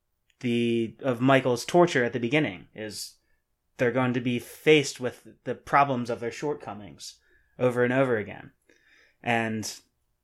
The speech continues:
the way that Eleanor finally does find contentment is by facing what she would have been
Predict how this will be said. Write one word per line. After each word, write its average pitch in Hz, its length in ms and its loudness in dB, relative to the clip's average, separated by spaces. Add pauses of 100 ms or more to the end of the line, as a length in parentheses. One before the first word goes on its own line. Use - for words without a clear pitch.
(180)
the 131 100 0
way 127 180 6
that 120 200 2
Eleanor 127 460 2
finally 135 380 2
does 135 260 4
find 127 220 -2
contentment 120 540 0
is 113 160 -8
by 117 220 -2
facing 113 680 -6 (1160)
what 135 180 6
she 147 120 0
would 127 160 2
have 123 140 -4
been 113 400 -2